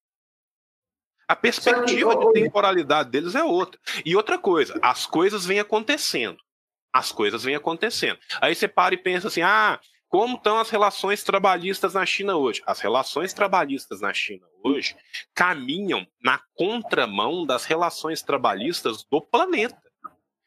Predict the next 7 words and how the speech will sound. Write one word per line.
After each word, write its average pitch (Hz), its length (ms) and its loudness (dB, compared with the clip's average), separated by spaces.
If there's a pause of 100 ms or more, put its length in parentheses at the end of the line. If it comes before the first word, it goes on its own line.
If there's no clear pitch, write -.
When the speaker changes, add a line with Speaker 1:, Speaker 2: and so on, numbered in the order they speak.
Speaker 1:
As - 160 0
relações 160 480 -2
trabalhistas 165 680 -2
vêm 160 140 -6
se - 180 -4
deteriorando 127 1200 -2
no 120 240 -2